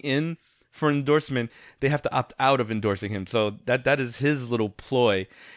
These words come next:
And, oh yeah, and forty percent of the names of people that he said were black supporters were actually white people.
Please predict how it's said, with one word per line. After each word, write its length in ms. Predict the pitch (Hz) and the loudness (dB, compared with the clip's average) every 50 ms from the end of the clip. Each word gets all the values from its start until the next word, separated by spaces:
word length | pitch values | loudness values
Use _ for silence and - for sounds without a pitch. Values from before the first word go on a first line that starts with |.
| - - | -8 -2
And, 140 | - 160 175 | 0 2 2
oh 100 | 190 190 | 4 4
yeah, 160 | 175 151 127 | 4 4 2
and 100 | 113 110 | 0 0
forty 260 | - 151 165 165 160 | 0 2 2 2 2
percent 420 | - 143 131 - - 151 143 127 - | 0 -6 -8 -4 -2 -2 -2 -2 -2
of 300 | - 127 123 117 107 107 | 0 0 0 0 -2 -4
the 300 | 120 117 117 113 113 113 | -4 -2 -2 -2 -2 -4
names 440 | 113 113 123 131 135 139 139 123 123 | -2 -2 0 0 2 0 0 -2 -2
of 120 | 117 - | -6 -4
people 220 | - 139 127 127 113 | -6 -6 -6 -4 -4
that 60 | 113 | -2
he 100 | 120 123 | -4 -4
said 240 | 120 - 131 127 117 | -4 -2 0 0 0
were 100 | 117 110 | 0 -2
black 220 | - 123 120 120 | 0 0 0 0
supporters 440 | - - - - 165 160 143 131 117 | -2 -8 -4 0 0 2 2 0 0
were 160 | 117 123 113 | -2 -4 -2
actually 300 | 127 127 - - 127 117 | -2 -2 -2 -2 -4 -2
white 240 | 113 113 117 110 - | 0 0 0 0 0
people. 420 | - 113 98 - - 82 82 85 | -4 -8 -10 -8 -8 -10 -10 -10